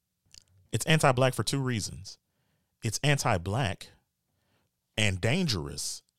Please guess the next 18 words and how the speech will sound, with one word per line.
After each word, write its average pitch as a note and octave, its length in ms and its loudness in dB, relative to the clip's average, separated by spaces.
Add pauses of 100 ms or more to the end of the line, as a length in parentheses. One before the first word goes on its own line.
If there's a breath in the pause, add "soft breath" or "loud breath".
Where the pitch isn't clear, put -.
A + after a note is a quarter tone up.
(120)
because F#2+ 720 -2
it B2 100 0
allows G#2 640 0
for F2+ 180 -2
racism F#2 640 -2
to D#2+ 120 -8
fester. - 640 -2 (680)
But C3+ 120 4
what C#3 180 4
it C3 120 0
also C#3 340 2
does G#2 340 0
is G2+ 140 -4
that G#2+ 240 -4
it's A#2+ 180 -2
trolling. C3+ 720 -2 (600)
It C3+ 180 0
trivializes F#2 1300 -2